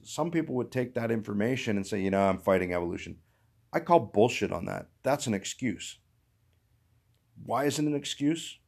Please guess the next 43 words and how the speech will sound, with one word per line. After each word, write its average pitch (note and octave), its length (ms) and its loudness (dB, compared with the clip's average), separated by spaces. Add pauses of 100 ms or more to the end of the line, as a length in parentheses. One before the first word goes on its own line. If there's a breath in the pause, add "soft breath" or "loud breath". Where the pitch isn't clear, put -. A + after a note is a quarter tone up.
(340)
And, B2 100 -2
and B2+ 180 2
this C#3 140 4
individual A#2+ 420 6
was G2 100 6
not G#2 220 8
using F2+ 340 0
it F2 60 -4
as F2 100 -10
an E2 60 -12
excuse. E2+ 380 -6
It F#2 80 -6
was F#2+ 80 -4
just G#2 180 -2
a G2 40 -4
topic F2+ 360 4
we E2+ 100 -4
talked F2+ 260 -2
about. E2+ 220 -10 (260 soft breath)
But G#2 120 -10
people C#3+ 280 0
who C3+ 120 2
are A#2 160 8
taking B2 360 -2
things A#2 220 -4
like A2+ 140 -4
this A2+ 180 -4
and F#2+ 140 -2
using A#2 300 0
it B2+ 100 0
as B2 160 0
an A#2 60 -4
excuse B2+ 440 -8
to - 80 -10
not A2 300 0
reach B2+ 200 -6
out, C#3 280 0 (1500)
it's - 160 -6
bullshit. - 520 -2
Why G#2 240 -2
is D3 100 2
it D3 100 -2
bullshit? E3 460 0